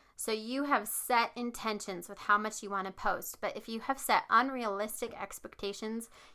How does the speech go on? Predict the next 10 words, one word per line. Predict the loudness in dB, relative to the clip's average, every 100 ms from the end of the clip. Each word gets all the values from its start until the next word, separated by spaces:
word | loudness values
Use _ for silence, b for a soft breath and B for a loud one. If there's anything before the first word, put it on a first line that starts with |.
| -12
you | -2
will | 0
probably | 0 6 8 8 6 0
hit | 0 -2 -2
burnout | 0 2 6 4 4
really | -6 -4 -4 -4
fast. | 0 2 2 -2 -14 b b b
So | -2 0
instead | 0 0 8 10 10
of | 8 8 8 6